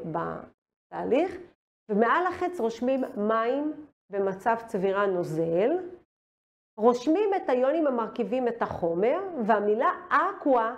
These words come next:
אומרת שהוא מוקף במולקולות מים. יון הנתרן מוקף במולקולות מים, ויון הכלור מוקף במולקולות מים.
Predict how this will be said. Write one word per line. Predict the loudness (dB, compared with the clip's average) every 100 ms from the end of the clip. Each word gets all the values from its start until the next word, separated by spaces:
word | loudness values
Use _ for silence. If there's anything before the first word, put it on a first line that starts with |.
| -12 -20 _
אומרת | 0 2 2 0 -4
שהוא | 0 2
מוקף | 4 2 0 0 0 -4 -8 0
במולקולות | 2 4 2 0 -2 0 0 -2 -4
מים. | -2 -2 -2 -6 -10 _ _ _ -4
יון | 2 4 4
הנתרן | 2 0 -2 -2 0 2 2
מוקף | 0 -2 -4 0
במולקולות | 0 2 0 -2 -2 -2 0
מים, | 0 0 0 -2 -6 -12 -20 _
ויון | 4 4 6 4
הכלור | 0 2 2 2 2
מוקף | 0 0 -2 0
במולקולות | -2 0 0 0 0 0 0 0
מים. | -2 -2 -6